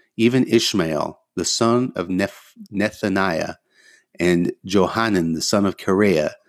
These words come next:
and Seraiah, the son of Tanhumeth, and Netophathite,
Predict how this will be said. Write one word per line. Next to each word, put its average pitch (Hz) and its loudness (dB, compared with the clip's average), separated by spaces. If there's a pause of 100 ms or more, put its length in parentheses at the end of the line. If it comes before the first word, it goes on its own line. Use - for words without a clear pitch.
(220)
and 90 0
Seraiah, 95 0
the 80 -8
son 117 0
of 98 -2 (200)
Tanhumeth, 104 -4 (560)
and 87 -2
Netophathite, 113 0